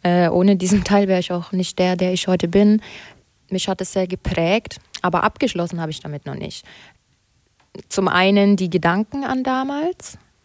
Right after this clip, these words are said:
Also man denkt viel darüber nach. Man hinterfragt auch vieles, was man selber gemacht hat, weil man es jetzt einfach anders wahrnimmt und anders fühlt und eben nicht mehr in diesem,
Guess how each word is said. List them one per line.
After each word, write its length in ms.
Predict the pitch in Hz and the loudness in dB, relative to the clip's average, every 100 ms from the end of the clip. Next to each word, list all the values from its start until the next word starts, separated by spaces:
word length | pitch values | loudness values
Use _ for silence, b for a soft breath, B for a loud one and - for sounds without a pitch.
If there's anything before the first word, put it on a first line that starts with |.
| _ - | _ -10
Also 240 | 180 190 | -8 -4
man 160 | 185 185 | -4 -2
denkt 280 | 190 208 - | 0 -2 -4
viel 260 | - 226 | -6 -4
darüber 380 | 233 240 226 226 | -2 -2 0 0
nach. 400 | 220 220 247 - B B B B B _ - | 2 0 -2 -6 B B B B B _ -2
Man 160 | 196 | 4
hinterfragt 680 | 202 214 208 - - 196 226 | 4 4 2 -2 -2 0 0
auch 120 | 247 - | -2 -2
vieles, 360 | 262 285 285 208 | -2 0 0 0
was 160 | 202 | -2
man 120 | 202 202 | 0 0
selber 280 | 202 208 | 2 2
gemacht 440 | 196 185 208 - - | 0 0 -2 -2 -6
hat, 120 | 190 | -4
weil 120 | 185 | -2
man 140 | 185 190 | -2 -2
es 100 | - | -4
jetzt 320 | 185 - - | -4 -4 -4
einfach 440 | 190 196 190 190 | -2 -2 -6 -4
anders 560 | - 190 185 185 - - B B B B | -2 -2 -2 -4 -6 -12 B B B B
wahrnimmt 500 | 175 180 220 220 202 | -2 0 2 2 2
und 100 | 185 | 0
anders 360 | - 185 180 - | -2 0 -2 -4
fühlt 420 | - 262 208 165 | -2 2 4 2
und 100 | 180 | 0
eben 180 | 180 190 | 0 2
nicht 260 | 208 - 208 | 2 2 0
mehr 120 | 196 | 2
in 120 | 196 | 2
diesem, 360 | 190 180 190 | 0 0 0